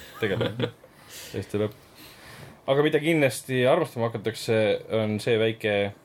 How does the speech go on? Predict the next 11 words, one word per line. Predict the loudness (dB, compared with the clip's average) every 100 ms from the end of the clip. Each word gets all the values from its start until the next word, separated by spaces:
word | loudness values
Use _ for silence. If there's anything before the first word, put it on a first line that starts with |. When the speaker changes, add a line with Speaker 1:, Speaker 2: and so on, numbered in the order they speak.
| -10
Speaker 1:
kuulujutt, | -2 2 2 2 -2 -6 -12 -4
et, | -2 -2 -6 -6 0
äh, | 0 0 -2 -6 -6
Gustavo | -4 2 4 6 4 4 -4 -20 _ _ _ _ _ _ _ _ _ _ _ _ -14
Sanatolla? | -8 -8 -6 -4 0 0 -4 -14 _ _ _ -20 -20 -20 -20 -20 -20 -20 -14 -4
Sanati-, | -2 -2 -2 -6 -8
Sanatiliola? | -4 -2 -2 0 2 2 2 -2 _ _ -20 -20 -20 -20 _ _ 0
Äh, | 4 6 6 2 -4 _ -4
oota. | 0 2 0 -6 _ -20 -4
Speaker 2:
Nii, | 0 4
Speaker 1:
Sanatolalla, | 4 6 4 4 2 2 4 6 6 6 2 0